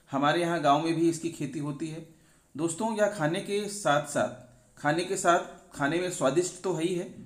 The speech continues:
और इसका जो खट्टा नींबू जैसा जो इसका स्वाद आता है वह बहुत ही खाने को स्वादिष्ट बना देता है। दोस्तों, यह साग के रूप में खाया जाता है, इसे दाल में पकाकर खाते हैं, सब्जी बनाकर खा सकते हैं।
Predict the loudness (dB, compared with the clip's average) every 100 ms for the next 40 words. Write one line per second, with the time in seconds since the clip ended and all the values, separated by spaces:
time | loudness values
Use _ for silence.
0 | -20 -20 -6 -2 -2 0 2 2 0 0
1 | 0 6 8 6 0 -2 2 4 4 2
2 | 4 4 2 -6 -4 -4 -2 0 4 4
3 | 6 4 2 0 -4 -4 -2 -2 -2 -4
4 | -4 -6 -6 -2 -2 -2 -6 -2 -2 -2
5 | -4 -4 -4 -6 -8 -10 -10 -18 -20 -20
6 | -20 _ _ -6 -4 0 -2 -2 0 0
7 | 2 4 4 6 2 2 2 -2 0 2
8 | 4 2 2 0 -2 -6 -6 2 4 4
9 | 0 -2 -2 -2 -2 -2 -2 -2 -6 -6
10 | -8 -4 -2 -2 -2 -4 -4 -6 -8 -8
11 | -8 -8